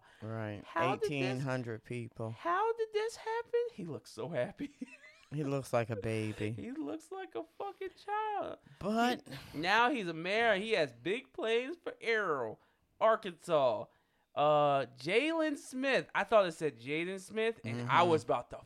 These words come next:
Speaker 2: fucking flip. I thought Jaden Smith had become the fucking, uh, mayor of a town. But no. Um, let's see. Jaden Smith, eighteen-year-old mayor of Arrow, Arkansas, at the Arkansas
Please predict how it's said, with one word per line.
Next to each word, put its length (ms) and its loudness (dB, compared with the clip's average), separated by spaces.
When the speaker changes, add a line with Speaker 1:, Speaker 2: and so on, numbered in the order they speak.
Speaker 2:
fucking 380 4
flip. 480 -6
I 220 10
thought 560 8
Jaden 440 0
Smith 380 0
had 180 -4
become 460 -4
the 80 -4
fucking, 520 2
uh, 640 8
mayor 420 8
of 140 2
a 40 2
town. 640 2
But 280 2
no. 480 4
Um, 760 0
let's 220 -10
see. 760 -8
Jaden 280 -6
Smith, 240 -12
eighteen-year-old 520 -6
mayor 280 -2
of 220 -4
Arrow, 600 0
Arkansas, 640 2
at 200 -2
the 80 -10
Arkansas 600 -2